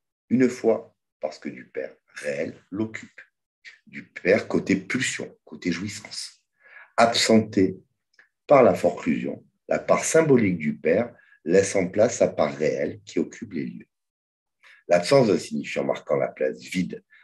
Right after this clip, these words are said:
dans la chaîne produira chez le sujet, s'il rencontre du père réel, une altération délirante qui viendra à la place d'aucune réponse possible de sa part. En somme, l'altération délirante sera sa réponse à l'irruption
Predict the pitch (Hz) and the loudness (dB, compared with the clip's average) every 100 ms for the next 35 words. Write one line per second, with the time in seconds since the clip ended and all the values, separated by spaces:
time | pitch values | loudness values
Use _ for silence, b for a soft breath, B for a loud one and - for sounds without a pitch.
0 | b - 65 65 - 87 80 - - 82 | b -2 -2 -2 2 4 4 2 0 0
1 | 78 71 73 - 76 73 - 62 90 - | 2 2 2 0 -2 -4 -8 -8 -4 -4
2 | - b b - - 85 76 73 78 71 | -6 b b -10 -2 0 0 -2 -2 -4
3 | - 60 - 65 58 60 62 87 - B | -4 -8 -4 -4 -2 -4 2 2 2 B
4 | B _ 85 85 92 - 110 85 80 - | B _ -2 2 2 2 2 2 2 -2
5 | 65 67 135 123 69 95 143 - 85 80 | -4 0 2 2 2 -2 -4 -8 -4 -2
6 | 76 80 87 78 - - - - - 95 | -2 -4 -4 -6 -2 -2 -2 -2 -10 -8
7 | - 139 127 127 120 117 - 139 - 151 | -4 -2 -2 0 -4 -4 -6 -6 -6 -4
8 | 117 110 110 - - - _ _ 87 - | -4 -2 -4 -4 -8 -16 _ _ -8 0
9 | 82 - - b b b - 165 120 - | 2 2 -4 b b b 0 2 4 4
10 | 143 123 - - 65 113 123 113 73 110 | 2 2 -2 -8 -6 -4 -2 -2 -4 -8
11 | - _ _ - - 135 87 78 - _ | -12 _ _ -18 -2 0 2 -2 -4 _
12 | _ _ _ _ - 73 85 120 - 73 | _ _ _ _ -4 -2 2 0 0 -4
13 | - - - - 76 101 101 87 - 69 | -4 -10 -10 -6 -2 0 -2 -4 -6 -8
14 | 90 | -10